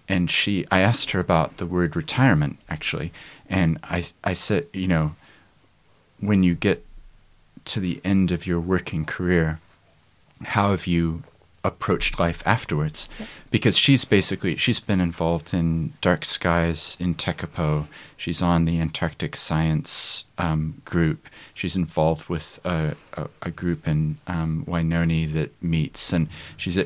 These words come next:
Speaker 1: she's the patron of this group, and, like, literally dozens of things <laughs> that she's touching. And, and she said, "I've realized that there is no such thing as retirement,
Speaker 2: Mm.
Speaker 1: and I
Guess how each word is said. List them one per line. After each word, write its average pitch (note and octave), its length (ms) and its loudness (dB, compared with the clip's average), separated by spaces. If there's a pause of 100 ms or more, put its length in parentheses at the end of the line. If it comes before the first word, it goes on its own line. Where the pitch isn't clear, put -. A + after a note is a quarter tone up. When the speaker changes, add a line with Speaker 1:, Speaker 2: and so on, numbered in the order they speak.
(120)
Speaker 1:
she's - 240 -2
the G2+ 100 -10
patron - 460 -2
of D#2 120 -4
this - 240 -2
group, D#2+ 360 -2
and, D#2+ 180 0 (260)
like, G#2+ 180 -2
literally F2+ 520 4
dozens D#2+ 640 0
of - 140 -4
things F#2 460 2
<laughs> - 0 -
that - 140 2
she's F#2 220 2
touching. F2 420 2 (500)
And, G2 320 4 (120)
and F#2 180 4
she - 240 2
said, F2 480 2
"I've F#2 220 0
realized F#2+ 260 4
that D2+ 140 -6
there E2+ 120 0
is F2+ 200 0
no F2 100 0
such - 380 0
thing F2 200 2
as D#2+ 140 0
retirement, D#2+ 720 0 (240)
Speaker 2:
Mm. G#3 240 -2
Speaker 1:
and E2+ 160 2
I F#2 160 -2